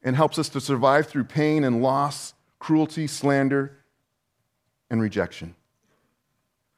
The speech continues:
So I've set you up. This is a long intro to that concept. I want us to get practical today. Peter certainly wants us to do that. I have four steps of a strategy that I want to bring out for you from this section of Scripture that we've been looking at.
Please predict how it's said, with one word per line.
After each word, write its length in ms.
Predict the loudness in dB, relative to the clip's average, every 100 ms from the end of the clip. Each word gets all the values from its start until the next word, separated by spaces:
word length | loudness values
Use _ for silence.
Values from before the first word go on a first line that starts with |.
| _ _
So 140 | -2
I've 40 | 2
set 280 | 2 2
you 100 | 2
up. 160 | 2 2
This 180 | -2 0
is 60 |
a 40 | 0
long 320 | 4 4 2
intro 320 | 0 0 -2
to 160 | 0 2
that 180 | 4 2
concept. 580 | 0 -2 0 0 0 -4 _
I 60 | 2
want 220 | 4 2
us 80 | 0
to 100 | -2
get 160 | -2
practical 420 | 2 2 2 -4 0
today. 200 | 0 0
Peter 300 | 0 0 0
certainly 380 | 0 -2 0
wants 300 | 0 0 0
us 80 | -6
to 80 | -6
do 140 | -2
that. 260 | 2 2 0 -8 -2
I 60 |
have 100 | -2
four 460 | -2 0 4 4 2 -6
steps 360 | -4 2 2 2
of 100 | -2
a 40 |
strategy 520 | -2 0 4 4 4 2
that 120 | 2
I 60 |
want 260 | 4 2 -2
to 80 | -4
bring 300 | -2 0 2
out 200 | 0 -2 -14 _ _ _ _ _
for 240 | 2 2
you 100 | 2
from 300 | 0 0 2
this 320 | 2 0 -6 -12
section 400 | -4 0 0 -2
of 80 | -4
Scripture 260 | -4 -4 0
that 160 | 0
we've 260 | 0 -4 -6 _ _ _ _ _ _
been 200 | -2 0
looking 300 | 0 0 -2
at. 260 | 0 -2